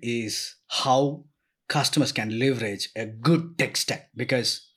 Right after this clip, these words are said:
in good times, there is a tendency to buy everything that looks appealing. And then we see a lot of customers having a lot of tech stack. But then when you don't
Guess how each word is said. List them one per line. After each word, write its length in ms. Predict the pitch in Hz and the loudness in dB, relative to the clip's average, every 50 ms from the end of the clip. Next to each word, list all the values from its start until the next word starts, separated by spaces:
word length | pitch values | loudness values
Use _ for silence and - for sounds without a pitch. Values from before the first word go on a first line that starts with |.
| _ - | _ -2
in 160 | - 165 160 | 0 2 4
good 220 | 151 185 254 220 - | 4 4 2 2 2
times, 540 | 220 202 175 165 139 143 160 156 156 - - | 0 2 2 2 4 4 4 4 4 2 2
there 160 | 147 147 151 | 2 2 2
is 100 | 143 135 | 4 2
a 80 | 147 | 2
tendency 460 | - - 180 175 175 175 165 - - - | 2 2 2 2 2 2 2 0 -2 0
to 100 | 147 147 | 0 0
buy 200 | 127 131 135 143 | 2 2 2 4
everything 600 | 135 135 143 135 151 156 156 151 127 110 113 117 | 4 4 2 2 0 0 0 0 -2 -2 -2 -2
that 240 | 110 135 139 131 - | 0 0 0 2 2
looks 220 | 147 160 151 - - | 2 2 4 2 0
appealing. 420 | 139 - 147 147 113 92 85 - _ _ _ _ _ _ _ _ _ - | 0 2 2 0 0 0 -8 -12 _ _ _ _ _ _ _ _ _ -4
And 220 | - 131 139 135 131 | -2 0 0 2 2
then 420 | 147 143 139 139 135 123 117 - - _ - - - - _ - | 2 2 2 2 2 0 -2 -6 -18 _ -20 -20 -20 -18 _ -2
we 160 | 131 165 190 | 2 2 2
see 180 | 185 - 220 190 | 2 4 2 4
a 60 | 139 | 4
lot 260 | 131 135 135 131 135 | 4 2 2 2 0
of 120 | 127 - | -2 -2
customers 480 | - 151 135 - - - 131 123 113 104 | 0 -2 -2 0 0 0 0 0 0 0
having 240 | 117 120 113 120 113 | -2 -2 -2 -2 -2
a 40 | 113 | 0
lot 180 | 120 117 110 | 0 0 -2
of 120 | 104 - - | -4 -6 -4
tech 160 | 151 139 - | -4 -4 -4
stack. 420 | - - - 135 110 - - _ _ | -4 -2 0 0 0 -2 -6 _ _
But 140 | - 151 131 | 0 0 2
then 400 | 139 170 170 170 156 143 - - _ | 4 4 4 4 2 0 -2 -8 _
when 220 | - - 143 156 160 | -4 0 0 2 4
you 100 | 165 156 | 4 4
don't 380 | 139 139 175 202 208 208 196 | 4 4 4 4 2 0 -2